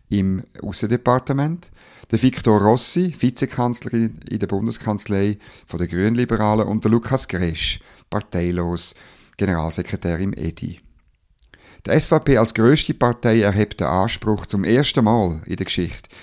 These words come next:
einen Bundeskanzler dürfen zu stellen. Das ist aber nicht sicher. Wenn die vorherigen Wahlgänge ohne Überraschungen über die Bühne gegangen sind,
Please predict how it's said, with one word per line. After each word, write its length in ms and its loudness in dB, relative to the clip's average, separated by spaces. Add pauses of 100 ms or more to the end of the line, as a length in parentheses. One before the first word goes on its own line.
einen 120 -4
Bundeskanzler 720 -4
dürfen 280 -4
zu 60 -4
stellen. 360 -6 (540)
Das 160 -4
ist 100 0
aber 160 0
nicht 180 2
sicher. 460 -6 (520)
Wenn 200 4
die 140 4
vorherigen 560 4
Wahlgänge 580 2
ohne 300 6
Überraschungen 760 2
über 180 -2
die 60 -8
Bühne 360 2
gegangen 340 -2
sind, 380 0